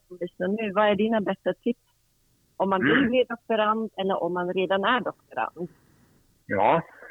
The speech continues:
Speaker 2: eh, ett tips då tycker jag, tycker jag är att framför allt att fråga sig själv ordentligt vad det är man är intresserad av. Vad är det som jag verkligen tycker är, är roligt och intressant med det här? För det är trots allt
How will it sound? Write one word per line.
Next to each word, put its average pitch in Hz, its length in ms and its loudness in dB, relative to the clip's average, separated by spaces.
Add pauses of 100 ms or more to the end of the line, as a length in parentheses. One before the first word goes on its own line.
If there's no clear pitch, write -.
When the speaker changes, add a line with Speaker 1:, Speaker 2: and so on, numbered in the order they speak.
(120)
Speaker 2:
eh, 120 1400 4
ett - 160 -6
tips - 300 -2
då 113 140 6
tycker 127 260 0
jag, 110 220 4
tycker 117 240 0
jag 110 140 8
är 98 120 6
att 104 100 -4 (100)
framför 113 480 2
allt 107 480 4 (760)
att - 120 0
fråga 139 300 6
sig 135 140 2
själv 160 380 4 (240)
ordentligt 107 680 4
vad 104 200 4
det 104 60 6
är 92 100 4
man 92 180 0
är 95 40 0
intresserad 98 600 2
av. - 160 2 (220)
Vad 113 180 6
är 110 120 8
det 104 160 4
som 110 80 0
jag 107 100 4
verkligen 117 420 2
tycker 101 340 0
är, 87 340 2 (340)
är 95 340 2
roligt 98 420 2
och 101 60 2
intressant 117 560 0
med 113 160 4
det 104 40 4
här? 76 280 0 (380)
För 120 80 0
det 113 60 8
är 123 80 8
trots 147 220 0
allt 101 260 6